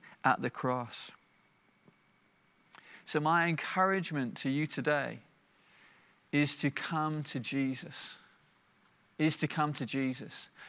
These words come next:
Because outside of that, with just, with your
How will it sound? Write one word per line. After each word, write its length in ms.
Because 320
outside 520
of 100
that, 240
with 140
just, 380
with 220
your 420